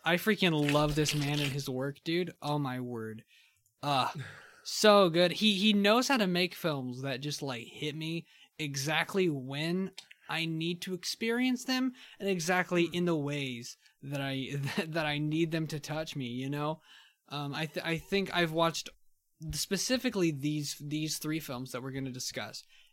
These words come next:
Speaker 1: at a time when I needed to watch them. More so the other two than Garden of Words, but it was still, it was still something that I needed,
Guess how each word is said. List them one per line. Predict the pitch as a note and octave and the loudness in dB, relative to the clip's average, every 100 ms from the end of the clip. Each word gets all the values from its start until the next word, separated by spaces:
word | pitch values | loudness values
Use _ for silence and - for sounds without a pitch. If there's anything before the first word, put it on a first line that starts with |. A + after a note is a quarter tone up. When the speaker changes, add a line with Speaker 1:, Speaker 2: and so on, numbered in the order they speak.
| _ | _
Speaker 1:
at | D3+ D3+ | 0 2
a | D#3+ | 0
time | D#3+ C#3 C#3 C3+ _ - | -2 -2 -4 -8 _ -8
when | D3+ F3 | -2 -2
I | F3+ F3+ | 0 -2
needed | D#3+ D3 D#3+ E3 E3 | 0 -2 -2 -2 -2
to | - | -6
watch | B2 A#2+ B2 - | -10 -10 -10 -14
them. | - C#2+ - _ _ _ _ | -14 -16 -18 _ _ _ _
More | E3+ G#3+ A#3+ | 2 4 4
so | - G#3+ F3 D#3 C#3+ | 4 4 4 4 2
the | D#3 D3 | 0 0
other | C#3+ C#3+ | -2 -4
two | C#3+ C#3+ | -6 -6
than | C3+ C3+ | -6 -6
Garden | C3 C3+ C3 C3 | -6 -6 -6 -6
of | B2 | -8
Words, | A#2+ G#2+ A2+ | -10 -12 -10
but | - D3+ | -8 -6
it | D#3+ | -4
was | E3 | -4
still, | - A3+ A#3+ F3+ - | -4 -2 0 -2 -2
it | F3+ | 0
was | F#3+ | 0
still | F#3 - G#3+ | -2 -2 -2
something | G3+ D#3 C#3+ D3 C#3 | 0 -2 -4 -4 -4
that | C3 | -4
I | |
needed, | B2+ C3 B2+ B2 | -4 -4 -6 -8